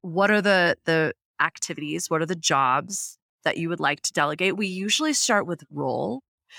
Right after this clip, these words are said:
And then we do what I was doing before, which was, like, creating this fucking unicorn. Like, I want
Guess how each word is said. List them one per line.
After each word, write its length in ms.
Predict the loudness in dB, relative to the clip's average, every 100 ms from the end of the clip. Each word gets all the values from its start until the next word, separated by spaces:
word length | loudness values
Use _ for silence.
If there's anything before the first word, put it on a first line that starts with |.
| -8 -2
And 120 | 0
then 100 | 2
we 100 | 0
do 200 | 2 2
what 140 | 2
I 180 | 2 2
was 160 | 2 -2
doing 220 | -2 -2
before, 320 | -4 0 0
which 120 | 0
was, 140 | -4 -4
like, 120 | -4
creating 380 | -4 -2 -2 -2
this 160 | -2
fucking 400 | -4 -4 -6 -8
unicorn. 800 | -8 -6 -4 -4 -6 -6 -6 -6 -12 -16 -4
Like, 300 | 2 4 2 2
I 220 | 4 4
want 720 | 2 4 6 6 2 0 -4